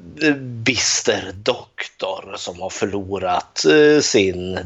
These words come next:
dotter, tror jag det var, till någon sjukdom, och därför tappade han liksom all, eh, tilltro till mänskligheten. Och så började han liksom se sig kring, liksom, om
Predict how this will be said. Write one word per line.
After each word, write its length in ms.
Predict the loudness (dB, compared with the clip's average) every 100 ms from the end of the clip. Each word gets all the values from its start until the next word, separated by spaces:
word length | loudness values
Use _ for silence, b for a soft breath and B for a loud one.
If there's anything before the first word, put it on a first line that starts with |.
| -2
dotter, 640 | 0 0 -4 _ 2 2
tror 280 | 2 -4 -4
jag 80 | -4
det 80 | -6
var, 280 | -4 -6 -8 B B B B B _
till 160 | -8 -4
någon 120 | -2
sjukdom, 540 | 0 0 0 2 2 2
och 80 | 4
därför 400 | 4 4 0 -2
tappade 580 | -2 -4 -2 -2 0
han 300 | 0 0 -2
liksom 320 | -8 -8 -8 -2
all, 460 | 2 2 0 -8 -14 B B B B B _ _ _ _ _ _ -4
eh, 1000 | 0 2 4 6 6 6 6 2 0 -2 -2
tilltro 720 | 0 0 -2 0 0 0 -2
till 140 | 0
mänskligheten. 1300 | 2 0 -2 -4 -2 -2 -4 -6 -8 -2 0 0 -8 B B B B B -6
Och 180 | -4
så 120 | -2 0
började 440 | 2 2 2 2
han 120 | 0
liksom 240 | -2 -4 -4
se 260 | -2 -2
sig 160 | -2 -4
kring, 340 | -2 -4 -2
liksom, 440 | -4 -4 -4 -4 -8 B B B
om 500 | -2 2 2 -2 -8